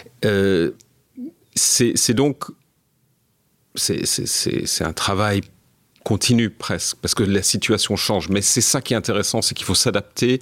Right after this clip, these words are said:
il faut répondre aux nouveaux changements, aux nouveaux besoins, et, et, et pousser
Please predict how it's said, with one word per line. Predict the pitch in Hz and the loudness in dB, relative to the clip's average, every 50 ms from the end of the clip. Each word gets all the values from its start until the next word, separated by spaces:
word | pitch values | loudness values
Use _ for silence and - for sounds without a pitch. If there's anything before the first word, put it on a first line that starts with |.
| - - - - - | -4 -14 -16 -8 -4
il | - - | -4 -4
faut | - - 95 | -2 -2 -2
répondre | 101 113 - - 131 117 110 | -2 -2 0 2 2 4 4
aux | 107 | 4
nouveaux | 107 98 104 101 | 2 2 2 0
changements, | 98 - - 107 92 87 85 107 107 110 | 0 0 -2 -2 -2 -2 0 0 2 2
aux | 107 104 | 2 2
nouveaux | 101 95 104 107 | 2 2 2 2
besoins, | 90 92 101 95 92 104 113 120 135 131 - - - - - - - - 120 - - | 2 2 0 0 0 0 0 0 0 -2 -4 -8 -14 -12 -10 -10 -10 -12 -10 -4 -2
et, | 110 104 | 0 0
et, | 101 - - 107 104 101 104 101 - - - | 0 2 2 2 4 4 4 2 0 0 -2
et | 98 - - _ - | -2 -2 -4 _ 0
pousser | - 180 160 - - - - 170 160 151 143 131 - | 2 2 2 2 2 2 2 4 4 4 4 2 -2